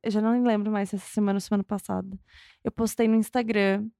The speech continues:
que eu comecei a ler muito mais agora que eu tô pegando transporte público, porque eu preciso de ir de ônibus até o trabalho.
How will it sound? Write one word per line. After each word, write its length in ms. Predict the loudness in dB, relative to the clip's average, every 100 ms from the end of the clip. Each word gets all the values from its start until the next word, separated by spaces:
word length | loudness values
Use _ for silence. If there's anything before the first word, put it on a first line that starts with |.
| _ _
que 100 | -2
eu 60 | 2
comecei 440 | 4 2 2 0
a 60 | 2
ler 160 | 2
muito 340 | 2 2 0 -2
mais 360 | 0 2 2
agora 260 | 0 0 -2
que 60 | -4
eu 40 |
tô 80 | -6
pegando 280 | -4 -4 -4
transporte 560 | -6 -4 -2 -2 -4
público, 580 | 0 0 2 -2 -4 -10 _ _ -20 _ _ -2
porque 320 | -2 0 -2
eu 40 | -2
preciso 400 | -6 -6 -6 -10
de 200 | -8 -2
ir 220 | 2 2
de 160 | 4
ônibus 360 | 4 4 -2 -6
até 180 | -6 -8
o 60 |
trabalho. 680 | -6 -4 2 4 4 0